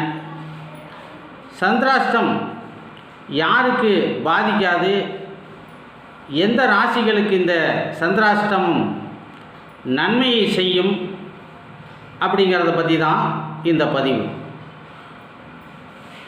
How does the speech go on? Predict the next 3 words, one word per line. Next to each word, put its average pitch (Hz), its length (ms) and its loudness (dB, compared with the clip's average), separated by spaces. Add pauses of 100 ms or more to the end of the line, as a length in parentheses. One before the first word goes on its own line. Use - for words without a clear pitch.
(840)
இதுவரைக்கும் 226 580 6 (1160)
என்னுடைய 190 320 4 (120)
வீடியோவை 240 420 4